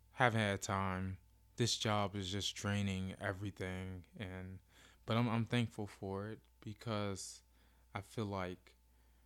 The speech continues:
God put me there for many reasons, but that's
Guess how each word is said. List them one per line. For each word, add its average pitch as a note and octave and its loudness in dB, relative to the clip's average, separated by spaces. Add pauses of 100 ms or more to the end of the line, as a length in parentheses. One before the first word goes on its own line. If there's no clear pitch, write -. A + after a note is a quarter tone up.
(480)
God G2 2
put - -4
me G2 -8
there G2 -12 (480)
for G2+ 2
many G2 2
reasons, F2+ -4
but G#2 -6
that's B2+ 0